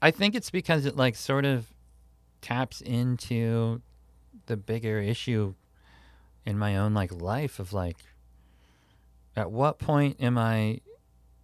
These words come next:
naturally, like, embracing the emotions I'm having and just, like, letting myself feel the mood that I'm in? And at what point am I, like, depressed and not functional?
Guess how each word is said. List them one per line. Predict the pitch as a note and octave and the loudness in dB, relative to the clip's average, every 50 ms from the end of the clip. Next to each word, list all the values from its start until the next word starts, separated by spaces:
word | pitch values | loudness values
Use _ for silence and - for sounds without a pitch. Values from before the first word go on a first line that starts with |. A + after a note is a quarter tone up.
| - _ - - - _ _ _ _ _ _ _ _ _ _ _ _ - - - - - _ - | -20 _ -20 -20 -20 _ _ _ _ _ _ _ _ _ _ _ _ -20 -20 -20 -20 -20 _ -6
naturally, | A#2 A2 A#2 A#2+ B2 - - - B2+ B2 A#2+ A#2 | -4 -2 -2 -2 -2 -2 -2 0 0 2 2 2
like, | A2+ G#2+ G2+ G2 - - - - _ _ _ _ - | 4 4 2 2 0 -4 -12 -20 _ _ _ _ -2
embracing | A2 G2 F2 - F2+ G2+ A2+ A2+ - - B2 A2+ | 0 0 0 -2 0 0 0 0 -2 -2 0 0
the | A2 A2 | 2 2
emotions | G#2+ G#2 G#2 A2 A2+ A2 - A#2+ A2 G#2 | 2 2 4 2 2 2 2 0 0 2
I'm | A2+ G#2 G#2 | 2 2 2
having | G#2 A2 A2 G#2+ A2 A2+ A2 | 2 2 2 2 2 2 2
and | G2+ F#2 | 0 0
just, | F2 E2 - - | -2 -2 -4 -4
like, | F#2 F2 E2 - | -6 -6 -4 -2
letting | F2+ F2+ F#2+ G#2+ A2+ A2 | -2 0 2 2 2 2
myself | G#2 G2+ G2 - A2+ A2 G#2 - | 2 2 2 2 0 0 0 0
feel | - - G#2 G#2 | 0 -2 0 0
the | G2+ F#2+ | 2 2
mood | F#2+ G#2 B2+ B2+ | 2 2 2 4
that | A#2+ G#2+ G2 | 2 2 2
I'm | F#2 F#2+ F#2 | 2 2 2
in? | F#2 F2+ F#2 G2 | 2 2 2 2
And | F#2+ G2 | 2 2
at | G#2+ A2 | 2 2
what | A2 B2 C3 - | 2 0 0 0
point | - D3+ C#3+ C3+ | 2 2 2 4
am | C3+ C3+ | 4 4
I, | C3+ | 4
like, | C#3 C#3 C3 B2+ | 2 2 0 0
depressed | - B2 A#2 - - B2 D3+ F3+ C#3+ - - - | -2 -2 -2 0 0 2 2 2 0 -2 -2 -2
and | G#2 G#2 | 0 2
not | A2+ A2+ A#2 A2 | 2 0 0 -2
functional? | - D#3 F3+ F3 - - D2+ D2 C#2 | -2 -2 -2 -2 -4 -6 -8 -10 -10